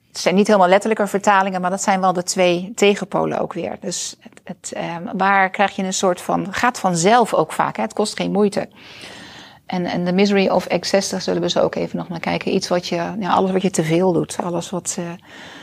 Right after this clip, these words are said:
mateloos is. Ja.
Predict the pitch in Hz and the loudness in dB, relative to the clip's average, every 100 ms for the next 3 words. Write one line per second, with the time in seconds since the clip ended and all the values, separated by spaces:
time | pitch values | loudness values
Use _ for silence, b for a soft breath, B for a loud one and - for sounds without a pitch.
0 | B B B _ _ 175 175 185 185 160 | B B B _ _ 2 2 2 2 0
1 | 160 156 - - _ _ _ _ _ _ | -2 -6 -8 -10 _ _ _ _ _ _
2 | _ _ 190 185 | _ _ -12 -12